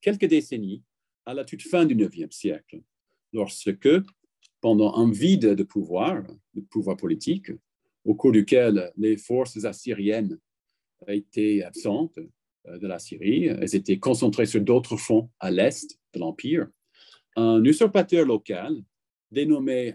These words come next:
Hazaïl devient roi de Damas. Euh, Hazaïl, en outre, est mentionné non seulement dans les sources assyriennes,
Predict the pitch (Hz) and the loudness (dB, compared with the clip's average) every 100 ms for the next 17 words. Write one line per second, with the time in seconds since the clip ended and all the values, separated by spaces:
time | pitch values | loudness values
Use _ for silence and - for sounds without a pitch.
0 | - 147 120 117 101 104 98 - 87 _ | -8 -8 -4 -4 -4 -4 -2 -2 -6 _
1 | _ _ _ - 107 127 127 156 143 131 | _ _ _ -8 0 0 4 2 2 0
2 | 117 98 78 - - _ _ _ _ _ | -2 -4 -10 -20 -20 _ _ _ _ _
3 | _ _ _ - 110 98 113 101 90 135 | _ _ _ -16 -12 -8 -4 -2 2 2
4 | 117 95 _ - 95 104 - 85 85 - | 2 -2 _ -4 2 2 2 -8 -10 -4
5 | 104 98 - 113 127 131 104 95 - 143 | 0 0 -2 -2 -2 -2 -4 -6 -2 2
6 | 156 120 98 90 87 - 101 - - 92 | 2 2 -2 -4 -10 -4 -4 -4 -12 -12
7 | - 107 90 113 185 - | -8 -8 2 2 4 2